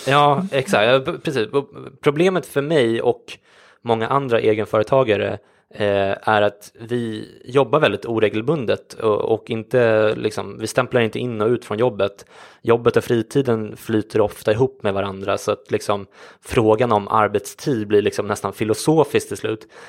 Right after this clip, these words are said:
Ehm, och de flesta som, som driver eget jobbar ju långt mer än hundra procent. Eh,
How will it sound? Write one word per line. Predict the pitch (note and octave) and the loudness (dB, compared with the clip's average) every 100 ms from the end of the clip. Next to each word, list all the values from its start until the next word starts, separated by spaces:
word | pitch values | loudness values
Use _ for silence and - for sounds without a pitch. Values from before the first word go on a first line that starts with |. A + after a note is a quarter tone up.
| - | -8
Ehm, | - G#2 G2 G2 G2+ F#2+ - - | 0 4 4 2 -2 -10 -18 -18
och | - B2 - - | -10 -10 -10 -4
de | B2+ | -2
flesta | - B2+ - - | 0 -2 -2 -2
som, | B2+ G2+ G2+ - | -2 -4 -8 -12
som | - A2 | -8 -4
driver | G#2+ A2+ G#2 | 0 2 2
eget | G2+ F#2+ G2+ - | 0 0 -2 0
jobbar | G#2 G#2 G#2+ | 0 2 2
ju | G2+ | 2
långt | E2 A2+ A#2 G2+ | 2 0 0 -2
mer | G2 | -6
än | F#2+ | -4
hundra | G2+ F#2+ G2 | -4 -4 -4
procent. | G#2 A#2 G2 - - - - - | -2 0 0 -2 -18 -20 -20 -14
Eh, | - G2 F#2+ G2 | -4 -2 0 0